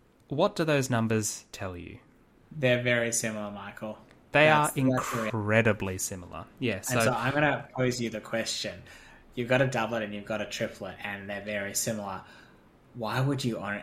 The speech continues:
Speaker 2: e-, why on earth would you ever use the triplet chemo or the triplet
Speaker 1: Well, the,
Speaker 2: treatment?
Speaker 1: the answer, Josh, to that very, very pointed question is that you wouldn't. Um, and because we actually have firm data on this, um,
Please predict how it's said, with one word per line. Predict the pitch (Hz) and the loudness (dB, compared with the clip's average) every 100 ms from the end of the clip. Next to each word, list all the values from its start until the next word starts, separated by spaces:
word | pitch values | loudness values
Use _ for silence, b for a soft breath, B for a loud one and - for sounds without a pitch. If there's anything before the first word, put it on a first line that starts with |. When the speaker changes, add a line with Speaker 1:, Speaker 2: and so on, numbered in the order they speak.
| - | -8
Speaker 2:
e-, | 107 127 - | -4 -4 -4
why | 127 156 | -2 0
on | 175 127 | 0 0
earth | 117 135 131 | 0 -2 -2
would | 120 - | -4 -4
you | 107 | -8
ever | - 120 120 | -4 -2 -2
use | 110 107 - | -2 -4 -6
the | 101 | -8
triplet | - 131 - 101 - | -6 -6 -6 -12 -8
chemo | 113 117 110 87 - - - | -6 -4 -4 -8 -14 -20 -6
or | 127 | -4
the | |
triplet | 110 117 | 0 8
Speaker 1:
Well, | 156 | 8
the, | 156 151 | 10 6
Speaker 2:
treatment? | 135 120 - - b b | 4 -4 -8 -16 b b
Speaker 1:
the | - 139 | 6 8
answer, | 175 196 - | 8 4 2
Josh, | 117 101 101 - | 0 2 0 0
to | 127 | 0
that | 113 104 | 2 0
very, | 110 117 151 147 120 | 0 4 4 4 2
very | 123 113 | 2 0
pointed | 107 - - 135 123 107 - | -2 -6 0 2 2 0 -2
question | 127 127 - 95 85 - | -2 0 0 -4 -6 -2
is | 127 110 | 0 0
that | - 104 | 0 -2
you | 104 95 | -4 0
wouldn't. | 117 123 101 - - B B B B | 2 2 0 -6 -18 B B B B
Um, | 127 117 113 113 - | 8 10 10 8 6
and | 123 117 110 | 6 8 6
because | - - 165 143 | 2 4 4 6
we | 127 120 | 4 4
actually | 120 - - 107 | 4 0 -4 -4
have | - 113 107 | -4 -2 -2
firm | - - 127 104 | -4 2 2 4
data | 101 110 135 117 | 2 2 0 -2
on | 98 92 | -2 -6
this, | 82 80 - B B B B - | -8 -6 -6 B B B B 4
um, | 113 107 104 104 - | 6 6 4 0 -2